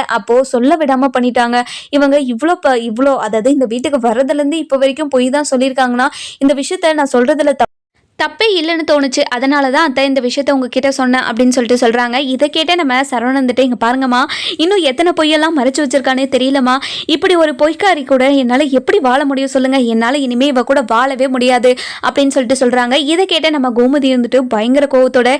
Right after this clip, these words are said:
"இங்க பாருடி, இன்னும் என்னென்னலாம் பொய் சொல்லியிருக்க சொல்லுடி" அப்படின்னு சொல்லிட்டு பயங்கர கோவத்தோட கே-, கேக்குறாங்க. அதுக்கப்புறம் நம்ம சரவணன் வந்துட்டு, "இங்க பாருங்கம்மா, அவகிட்ட நீங்க என்னதான் பேசினாலும் அவகிட்ட இருந்து ஒரு பதிலை கூட நம்ம வாங்கவே முடியாதுமா" அப்படின்றாங்க. அந்த நேரம் பார்த்து நம்ம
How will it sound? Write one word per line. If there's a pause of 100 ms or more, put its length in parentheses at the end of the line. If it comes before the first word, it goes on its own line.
(200)
"இங்க
பாருடி, (100)
இன்னும்
என்னென்னலாம்
பொய்
சொல்லியிருக்க
சொல்லுடி" (280)
அப்படின்னு
சொல்லிட்டு
பயங்கர
கோவத்தோட
கே-,
கேக்குறாங்க.
அதுக்கப்புறம்
நம்ம
சரவணன்
வந்துட்டு, (380)
"இங்க
பாருங்கம்மா, (100)
அவகிட்ட
நீங்க (400)
என்னதான்
பேசினாலும்
அவகிட்ட
இருந்து
ஒரு
பதிலை
கூட
நம்ம
வாங்கவே
முடியாதுமா"
அப்படின்றாங்க. (360)
அந்த
நேரம்
பார்த்து
நம்ம